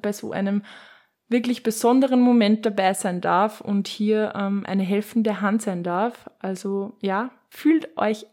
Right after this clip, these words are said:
eingeladen, mich zu kontaktieren. <laughs> Ich stehe sehr gerne zur Verfügung, aber ja, machen wir Schluss mit der Schleichwerbung.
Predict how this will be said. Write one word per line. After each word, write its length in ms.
eingeladen, 880
mich 280
zu 100
kontaktieren. 640
<laughs> 280
Ich 160
stehe 480
sehr 360
gerne 280
zur 160
Verfügung, 540
aber 520
ja, 320
machen 300
wir 100
Schluss 280
mit 140
der 100
Schleichwerbung. 680